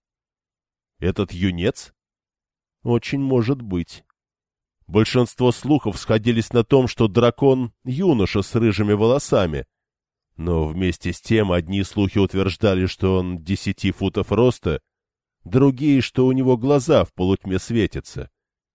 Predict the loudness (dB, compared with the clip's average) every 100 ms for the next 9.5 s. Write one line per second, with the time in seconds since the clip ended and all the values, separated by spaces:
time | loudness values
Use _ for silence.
0 | _ _ _ _ _ 0 2 2 4 6
1 | 6 4 2 2 2 4 0 0 2 2
2 | 0 -2 0 0 _ 2 4 4 4 4
3 | 2 4 2 2 2 2 2 2 2 0
4 | 2 4 4 2 -4 -8 _ _ _ _
5 | _ _ _ _ _ _ 0 0 2 -2
6 | 0 0 0 -4 -14 -16 _ _ _ _
7 | _ _ _ -8 0 4 6 6 4 4
8 | 4 4 2 0 0 2 4 2 2 2
9 | 4 4 0 -6 -6